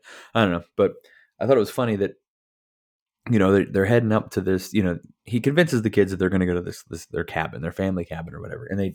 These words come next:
they do. Uh, and Dad looks to be pretty well-to-do, right? Like, he's got his shit together. He's got a nice big modern house and all this stuff. And he's <laughs> driving, like, a fucking Jeep Cherokee from nineteen ninety-two <laughs> with, like, the wood paneling on the side. Looks like the Wagoneer. Like,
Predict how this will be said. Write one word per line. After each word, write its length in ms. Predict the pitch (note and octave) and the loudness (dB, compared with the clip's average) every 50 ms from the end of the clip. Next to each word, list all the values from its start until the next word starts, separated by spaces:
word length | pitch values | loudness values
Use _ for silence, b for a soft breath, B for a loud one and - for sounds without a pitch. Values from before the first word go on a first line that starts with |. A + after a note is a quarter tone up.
| - _ | -8 _
they 120 | - F2 F2 | -4 -4 -2
do. 220 | - A1+ A#1 - B B B B B B B B B B B _ | -2 -4 -6 -8 B B B B B B B B B B B _
Uh, 220 | E2+ F2+ F2+ E2 - | 0 0 0 0 -2
and 140 | F2+ F2+ | -2 0
Dad 260 | G#2 A#2 C3 C#3 C3 A#2+ | 2 2 2 2 2 0
looks 220 | A#2+ A#2+ - - | 0 0 0 0
to 240 | - A2+ G#2 G#2 - - _ _ _ _ _ | 0 0 0 0 -4 -12 _ _ _ _ _
be 160 | A#3 C4+ D4 | 2 2 2
pretty 240 | - - F#3 E3+ E3+ | 4 4 4 4 4
well-to-do, 680 | - A#2 A2+ A2+ G#2+ - - G2 F#2 F2 F#2 B2 D#3+ D#3+ - - | 2 2 0 0 0 -2 -6 -4 0 2 2 2 0 -2 -4 -2
right? 200 | G2 G#2 B2+ C#3+ | 0 0 2 2
Like, 140 | - G#2 - | 0 0 0
he's 140 | C#3 C#3+ C3 | 0 2 4
got 160 | G#2+ F#2 F2 | 4 4 4
his 80 | F#2 - | 2 0
shit 180 | - F2+ E2+ | -2 -4 -4
together. 300 | - F2 F2+ F2+ F#2 A#2+ | -4 -2 -2 0 0 0
He's 80 | D3 D3 | 0 0
got 140 | G#2+ F2+ F2+ | 0 -2 0
a 40 | |
nice 220 | F#2 F#2 F2+ F2+ - | 0 -2 -2 -4 -6
big 340 | _ - F2+ F#2 F#2 F#2+ F#2 | _ -6 -4 -4 -4 -6 -6
modern 380 | F#2 F2+ F2+ F2+ F#2+ F#2 F#2 | -6 -4 -4 -4 -6 -6 -6
house 260 | F#2+ E2+ F2 F2+ - | -6 -6 -6 -6 -6
and 80 | - F#2 | -6 -6
all 80 | F2+ F2+ | -4 -4
this 140 | F#2 F#2 | -6 -6
stuff. 200 | - F2 F#2 - | -6 -6 -6 -4
And 80 | - F#2+ | -4 -6
he's 100 | F#2+ F#2 | -6 -6
<laughs> 60 | - | -4
driving, 360 | - G2 A2+ A2+ B2 A#2+ A#2+ | 2 2 4 4 4 2 2
like, 240 | A2+ A#2+ A2 G#2 - | 0 0 -2 -2 -6
a 60 | - | -10
fucking 580 | - - - _ - - - F2+ F#2 F#2+ F2 E2+ B B B B B B B B B B _ _ _ - G#2+ G2+ | -12 -12 -16 _ -18 -12 -6 -4 -4 -4 -4 -8 B B B B B B B B B B _ _ _ -14 -12 -10
Jeep 380 | F#2 - - G2+ G#2 - - - | -6 -2 0 0 0 0 -2 -8
Cherokee 520 | - - G2 F2+ G2 G2+ G2 - G#2 G#2+ | 0 2 4 6 6 4 2 2 0 -2
from 260 | G#2 - - - E2+ E2+ | 0 -2 -6 -6 -4 -4
nineteen 420 | F#2 F#2+ F#2+ - - - B2+ A#2 | -4 -4 -4 -4 -2 -2 0 0
ninety-two 1000 | G2 - - B2 - - - - E3 C#3+ - - - - D#3+ F3 E3+ F3+ F3 E3 | 0 0 0 -2 -2 0 0 0 0 0 -2 -6 0 4 6 6 6 6 4 2
<laughs> 40 | - | 0
with, 140 | D3 C3 - | -4 -6 0
like, 180 | - B2 A2+ A#2+ | 0 0 2 2
the 80 | - F2+ | -2 -2
wood 360 | E2+ F2+ G2 G#2 G#2 G2 - | 2 2 2 2 2 0 -4
paneling 440 | - - G2 G2 G#2+ G#2+ G#2 G#2 G2+ | -2 -2 0 0 0 0 0 0 0
on 140 | G2+ G2+ | 0 0
the 80 | G2 G2 | 0 -2
side. 520 | - - - D#2+ D2+ F2+ F#2+ G2 G2+ A#2 B B B B B - | -4 -4 -4 -2 0 0 0 -2 -2 -4 B B B B B -10
Looks 140 | G#2 - - | -4 0 0
like 100 | G2 F2+ | 2 4
the 100 | - F2 | 2 2
Wagoneer. 600 | E2+ F2+ F2+ F#2 F#2 F#2+ F#2 F#2 F#2+ F#2+ G2 F#2 | 2 2 2 2 2 2 2 2 2 2 2 4
Like, 240 | F#2 F#2 E2+ - | 2 2 0 -2